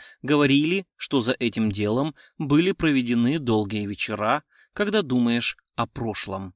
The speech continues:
Войдя в дом, что было впервые на моей памяти, так как наставник запрещал мне появляться внутри, мы прошли до конца центральной комнаты. На полу,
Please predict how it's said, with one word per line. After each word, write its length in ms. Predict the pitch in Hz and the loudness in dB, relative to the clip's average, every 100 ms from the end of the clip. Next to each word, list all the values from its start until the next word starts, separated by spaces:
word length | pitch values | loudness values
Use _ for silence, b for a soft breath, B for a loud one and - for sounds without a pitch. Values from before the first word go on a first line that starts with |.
| _ _ _ _ _ _ _ _ _ _ _ _ _ _ _ _ _ - | _ _ _ _ _ _ _ _ _ _ _ _ _ _ _ _ _ -2
Войдя 460 | 135 196 180 233 | 0 2 2 0
в 60 | 135 | 2
дом, 340 | 117 156 165 _ _ _ _ | 2 2 0 _ _ _ _
что 240 | - - 147 | -8 0 2
было 300 | 127 139 131 | 4 4 2
впервые 520 | - 139 123 123 110 | 2 0 2 2 2
на 100 | 110 | 0
моей 280 | 107 110 104 | 0 -2 -2
памяти, 560 | 127 170 185 - 175 _ _ _ _ _ | -2 -2 -4 -4 -8 _ _ _ _ _
так 200 | 151 143 _ | 0 0 _
как 240 | 139 - | 0 0
наставник 680 | 135 135 - 139 123 135 - | -2 0 2 0 2 0 0
запрещал 640 | 117 131 151 156 - 131 110 | -4 -2 -2 0 2 2 2
мне 220 | 110 110 | 0 -4
появляться 600 | - 113 113 110 - 113 | -2 -4 0 -2 -2 -4
внутри, 500 | 113 131 - 220 233 _ _ b - | 0 0 2 0 0 _ _ b 2
мы 200 | 214 247 | 2 4
прошли 480 | 180 180 - 202 | 4 2 2 0
до 160 | 196 160 | 0 0
конца 440 | 139 135 - 175 | 2 2 2 0
центральной 680 | 185 - 131 110 113 117 120 | 0 0 -2 0 0 2 0
комнаты. 680 | - 123 110 107 107 104 98 _ _ _ _ _ _ _ _ _ - | -2 -2 -2 -2 -6 -8 -10 _ _ _ _ _ _ _ _ _ -6
На 200 | 113 202 | 0 2
полу, 460 | 220 196 165 190 | 4 6 6 4